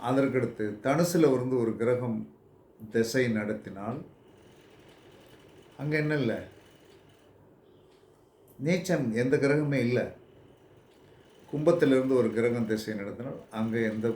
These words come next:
மைனஸும் இல்லை. அப்ப உங்களுடைய கட்டங்களில்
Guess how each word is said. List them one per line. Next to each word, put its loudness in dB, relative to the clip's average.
மைனஸும் -4
இல்லை. -8
அப்ப -2
உங்களுடைய 2
கட்டங்களில் 2